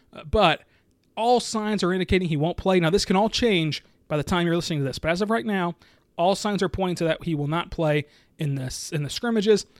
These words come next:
but he'll try to make a go of it in the seeding games. So now that we have the housekeeping out of the way, let's dive into the game. And my biggest thing to watch for in this game, because the scrimmages don't matter, uh, honestly,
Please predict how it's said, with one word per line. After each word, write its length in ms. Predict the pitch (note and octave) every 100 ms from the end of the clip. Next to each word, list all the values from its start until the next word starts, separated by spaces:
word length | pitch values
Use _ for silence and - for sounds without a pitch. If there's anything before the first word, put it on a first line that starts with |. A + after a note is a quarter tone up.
| _ D3+
but 180 | E3+ D#3
he'll 120 | E3
try 220 | - E3+
to 80 | D#3
make 160 | D3+
a 20 | C#3+
go 180 | D3+
of 120 | D3 D3
it 160 | - -
in 120 | D3+
the 80 | C#3
seeding 300 | - G#3+ E3+
games. 380 | C#3 G#3+ G3 - _ _ _
So 180 | - G#3+
now 280 | G#3 A#3 C#4
that 100 | D4
we 100 | C4
have 240 | A#3 B3
the 80 | A3+
housekeeping 720 | F3+ A3 A3+ - A3 G#3 F#3+
out 100 | F#3+
of 60 | E3
the 120 | D#3
way, 520 | D#3+ A#3 A#3+ D#3 C#3 - - _ _ _ _ _ _
let's 260 | E3+ A3+ -
dive 300 | F#3+ F3+ E3+
into 160 | E3 D#3
the 80 |
game. 360 | C3 D3 A#2+ - - - - _ _ _ _ _ _ _ _ -
And 380 | E3 E3+ E3 E3
my 300 | D#3+ F3+ C4
biggest 340 | D#4 B3+ A3 -
thing 140 | G3+
to 60 | D#3+
watch 260 | D#3+ -
for 120 | - C#3
in 60 |
this 140 | C3+ -
game, 220 | F3+ - _ - _
because 240 | E3 F3+ D#3+
the 80 |
scrimmages 440 | D3+ A#3+ A3+ G3+ F3+
don't 200 | D3+ C#3
matter, 340 | D#3 D3+ D3 - - _
uh, 180 | D#3 C3+ -
honestly, 600 | G3 A3 F#3 G3 F3